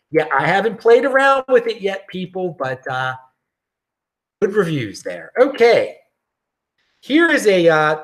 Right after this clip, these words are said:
tweet from Phil Geiger. It's a long-term thinking, uh, deferral of gratification type of a tweet. "Every Bitcoin all-time high so far has been followed by an eighty percent crash to a level that is higher than the previous all-time high.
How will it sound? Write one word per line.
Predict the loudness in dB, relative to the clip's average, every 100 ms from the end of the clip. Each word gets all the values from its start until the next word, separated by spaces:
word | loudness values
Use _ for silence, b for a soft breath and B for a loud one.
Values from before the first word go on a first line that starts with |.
| -14
tweet | -12 -8 -8 -8 -20 _ _
from | -10 -10 -4
Phil | 2 2 2 -2 -12 _ -6
Geiger. | -2 0 -2 -8 -6 -8 -8 -14 _ _ _ _ _ _ _ _ _
It's | -10
a | -6
long-term | -4 -4 -6 -10
thinking, | -8 -10 -8 -8 -8
uh, | -8 -8 -12
deferral | -8 -2 0
of | 0
gratification | -2 -2 -6 -10 -10 -10
type | -14 -14 -16
of | _
a | -18
tweet. | -16 -18 -18 _ b b b 0
"Every | 2 2 2
Bitcoin | 2 0 2 2
all-time | 4 2 2 -2 -2
high | -2 -2 -4 -8
so | -12 -8 -8
far | -6 -4 -4 -4 -10 B B
has | -6 -4
been | -4 -4
followed | 0 4 6 6
by | 2 0
an | 0
eighty | 0 0 -2
percent | -4 -6 -4 -6 -8
crash | -4 -2 -2 -6 -12 -20 b b b
to | -2 0
a |
level | 0 0 0 0 0
that | -2 -4
is | -8
higher | -8 -4 -2 -2 -4
than | -6
the | -10
previous | -8 -4 -2 0 -2 -2
all-time | -2 -2 -2 -6 -2
high. | -2 -2 -4